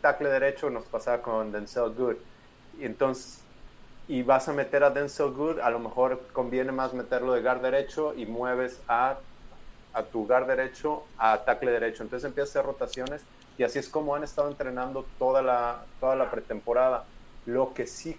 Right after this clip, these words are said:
creo es que es muy importante la comunicación entre la línea ofensiva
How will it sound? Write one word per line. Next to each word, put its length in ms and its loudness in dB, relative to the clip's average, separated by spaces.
creo 380 2
es 160 -6
que 100 -8
es 100 -10
muy 180 -4
importante 460 -4
la 140 2
comunicación 600 -6
entre 220 2
la 60 2
línea 220 -2
ofensiva 640 -4